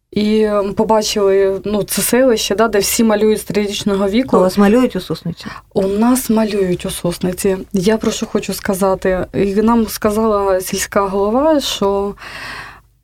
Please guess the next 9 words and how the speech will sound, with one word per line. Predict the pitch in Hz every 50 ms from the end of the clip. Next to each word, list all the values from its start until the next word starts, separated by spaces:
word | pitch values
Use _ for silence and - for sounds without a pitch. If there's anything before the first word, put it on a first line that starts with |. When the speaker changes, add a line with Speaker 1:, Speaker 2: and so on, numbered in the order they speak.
| _ _ - -
Speaker 1:
м, | 185 185 175 180 185 165 - - _ _ _ _ _ -
селищний, | - - 208 196 175 - - - 180
я | 185
перепрошую, | 180 202 202 196 - 190 170 160 - - 175 165 165 180 170 - -
це | - -
селищний | 175 - - 196 185 175 - - 196 190
голова | 190 190 196 202 254 269
об'єднаної | 247 190 196 196 190 190 185 185 185 180
громади. | 185 196 196 220 247 269 254 214 208 190